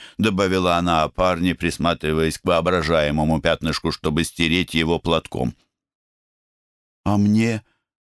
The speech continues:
здесь нравится», отважился возразить Варун, видя, что слова старшего брата уязвили Лату.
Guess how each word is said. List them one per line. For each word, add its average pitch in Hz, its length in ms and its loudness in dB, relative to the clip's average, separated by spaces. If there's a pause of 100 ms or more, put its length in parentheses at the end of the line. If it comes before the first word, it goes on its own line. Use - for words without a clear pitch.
(560)
здесь 69 420 -2
нравится», 73 960 -4 (420)
отважился 90 760 0
возразить 78 580 -2
Варун, 90 600 0 (200)
видя, 101 320 0
что 90 220 -4
слова 87 320 -2
старшего 80 540 -2
брата 82 460 0
уязвили 82 680 0
Лату. 80 640 -2